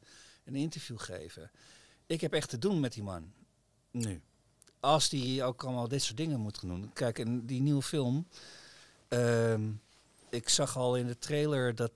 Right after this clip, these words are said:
eh, dat er in ieder geval bij de jongeren, je ziet ook een jongere Harrison Ford, maar dat is helemaal met, eh, C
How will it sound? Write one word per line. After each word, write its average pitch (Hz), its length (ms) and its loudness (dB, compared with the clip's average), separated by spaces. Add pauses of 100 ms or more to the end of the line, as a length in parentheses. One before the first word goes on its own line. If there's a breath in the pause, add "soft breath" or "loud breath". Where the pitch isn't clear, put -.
eh, 113 280 2
dat 113 200 -2
er 110 160 0
in 107 160 -2
ieder 123 120 -2
geval 117 220 -2
bij 113 140 0
de 107 140 -2
jongeren, 120 600 0 (380 soft breath)
je - 80 -8
ziet 127 240 0
ook 113 140 -2
een 107 140 -2
jongere 113 520 -2
Harrison 104 360 -6
Ford, 117 440 -8
maar 107 120 -4
dat 101 80 -6
is 95 60 -8
helemaal 117 460 -2
met, 104 260 -8
eh, 104 80 -4
C 95 40 -4